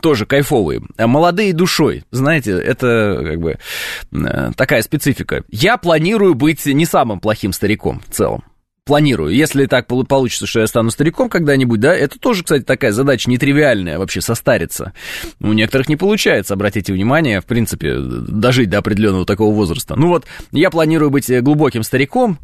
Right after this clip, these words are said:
в определённый момент, и при этом таким позитивным, хорошим, хорошим, вот, с которым будет весело относительно. Ну, понятно, что это всё равно, вот, молодёжь, она как бы не любит старик-, со стариками тусоваться. Ну, ну, вот так вот.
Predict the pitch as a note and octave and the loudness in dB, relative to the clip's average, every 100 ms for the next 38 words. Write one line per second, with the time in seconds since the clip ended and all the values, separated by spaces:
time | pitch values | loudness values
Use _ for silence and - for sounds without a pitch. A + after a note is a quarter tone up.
0 | - F#2+ A2+ B2 B2 A#2+ A2+ A#2 G#2 E2 | -14 -4 -2 2 2 2 2 2 0 -2
1 | A2+ E3 G#3+ E3 C#3 - G2+ C3+ D#3+ A#2 | 0 0 0 -2 -2 -2 -2 -2 -2 -2
2 | C#2+ - D3+ C3+ - - - _ - D#3+ | -4 -2 0 -2 -4 -12 -14 _ -8 -4
3 | C#3+ - - - - - - E2+ E2 E2 | -4 -4 -14 -16 -18 -16 -10 -6 -6 -6
4 | - C#3 D3 B2 B2 B2+ A#2+ E2+ C#2+ C2 | -2 0 2 2 0 0 0 0 -4 -4
5 | - F2+ E2+ - - - - - - B3+ | -4 -4 -4 -6 -8 -10 -12 -14 -6 0
6 | C4 F3 C3 - A#2+ A2 G#2 A#2+ A#2+ G#2 | 2 2 -2 -2 -2 -2 -2 0 2 0
7 | F2 D#2+ A2 A2+ G#2+ G2 G2+ F#2+ F#2 F#2 | -2 -2 0 2 2 0 -2 -2 -2 0
8 | D3+ A3 A2 - F#2 F#2 - - F#2+ G#2 | 0 0 -4 -4 -6 -6 -8 -6 -2 -2
9 | - D#2 D2 - F#2+ E2 - - - - | 0 -2 -4 -2 0 0 -2 -6 -12 -8
10 | - C#4 D#3 C#3 A#2+ - D2 - - - | -2 0 2 0 -2 -4 -6 -6 -16 -16